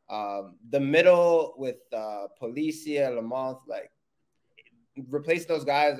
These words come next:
Obviously, Jeremy, uh, Gagnon, Laparet is probably for me the best one. But you can replace and have decent midfielders, but if you're attacking quality with, like, a Ryan James from a fullback and Alfonso and Fair and all these guys that I've mentioned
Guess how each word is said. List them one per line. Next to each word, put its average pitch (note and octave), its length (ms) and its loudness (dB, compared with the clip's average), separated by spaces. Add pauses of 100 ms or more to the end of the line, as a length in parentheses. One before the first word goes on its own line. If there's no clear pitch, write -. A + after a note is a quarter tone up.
Obviously, B2+ 340 -8
Jeremy, B2 600 -6 (160)
uh, G#2 200 -10 (100)
Gagnon, A2 460 -8
Laparet A#2 360 -8
is A2+ 80 -10
probably A2+ 260 -8
for A#2 100 -12
me A2+ 120 -8
the A2 100 -16
best B2 300 -8
one. F2+ 240 -10 (560)
But C#3 320 2 (840)
you D#3 140 -6
can F#3+ 120 0
replace F#3 440 2
and E3 100 2
have D#3 280 -2
decent D3 340 -4
midfielders, D#3 520 -2
but B2+ 120 -4
if B2+ 80 -6
you're D#3+ 120 -4
attacking C#3+ 440 -6
quality C#3 420 -2
with, B2 140 -8
like, A2+ 120 -4
a A2 100 -4
Ryan A2+ 340 -4
James A2+ 300 -8
from A2+ 140 -10
a A2 60 -10
fullback B2+ 800 -2
and G#2+ 160 -12
Alfonso A#2+ 680 -4
and A2 140 -8
Fair A#2 200 -4
and A2 80 -4
all A#2 120 -4
these A#2 160 -14
guys A2 180 -6
that A2 100 -6
I've G2+ 80 -12
mentioned B2 520 -8